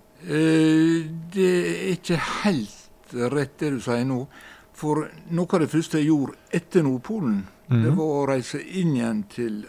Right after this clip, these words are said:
Speaker 1: Hans Sigurd og bekrefte bestillinga i toogåtti.
Speaker 2: Mhm.
Speaker 1: Og leveringstidspunkt og alt mulig sånt.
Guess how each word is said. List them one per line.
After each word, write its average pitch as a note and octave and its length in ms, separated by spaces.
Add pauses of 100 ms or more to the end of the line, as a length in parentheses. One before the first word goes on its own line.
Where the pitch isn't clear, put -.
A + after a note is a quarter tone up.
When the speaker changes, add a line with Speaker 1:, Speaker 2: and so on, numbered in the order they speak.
Speaker 1:
Hans A2+ 260
Sigurd A2 560 (1400)
og C3+ 180
bekrefte C3+ 800 (140)
bestillinga B2 800 (3500)
i F3+ 100
toogåtti. G2 640 (320)
Speaker 2:
Mhm. A#2+ 320 (2000)
Speaker 1:
Og C3 640
leveringstidspunkt A2+ 1700
og G#2 440
alt A#2+ 220
mulig G2 360
sånt. E2+ 320